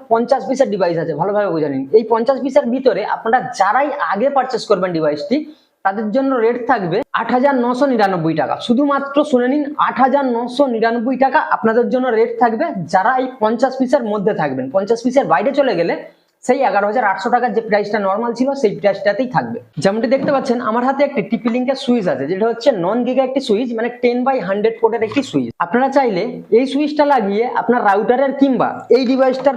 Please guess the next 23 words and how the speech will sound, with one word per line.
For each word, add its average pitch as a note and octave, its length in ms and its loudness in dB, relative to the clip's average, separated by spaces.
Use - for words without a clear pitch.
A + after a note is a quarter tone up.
পোর্ট B3+ 160 4
আরো C4+ 140 2
বাড়িয়ে A3 360 2
নিয়ে A3 340 -2
অনেক G#3+ 200 0
রাউটার G#3 380 2
কিংবা C4 240 0
অ্যাক্সেস A3+ 320 -2
পয়েন্টও A#3+ 240 2
লাগাতে D#3 300 2
পারবেন। B2 340 -4
এই A#3 120 -2
ডিভাইসটার B3+ 400 0
সঙ্গে C4 260 0
আপনি A#3+ 200 0
যে B3+ 100 0
শুধু B3+ 200 -2
অ্যাক্সেস A3+ 380 0
পয়েন্ট B3 200 -2
ইউজ B3 220 -4
করবেন, B3+ 260 0
এরকম A3 360 0
না, B3+ 160 -4